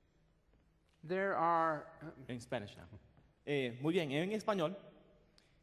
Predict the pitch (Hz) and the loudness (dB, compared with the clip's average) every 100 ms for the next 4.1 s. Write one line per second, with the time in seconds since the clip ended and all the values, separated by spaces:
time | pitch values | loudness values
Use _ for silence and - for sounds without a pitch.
0 | - 139 147 160 214 170 151 160 175 170 | -4 -2 2 0 2 4 2 2 -2 -2
1 | - 269 240 - 123 104 - - - - | 0 0 0 -4 -6 -6 -14 -20 -4 0
2 | 247 233 202 214 180 113 110 - - - | 2 2 2 2 0 -2 -8 -12 -10 -4
3 | 139 131 185 185 175 185 180 113 - - | -4 -2 -2 -2 -2 0 0 -2 -8 -16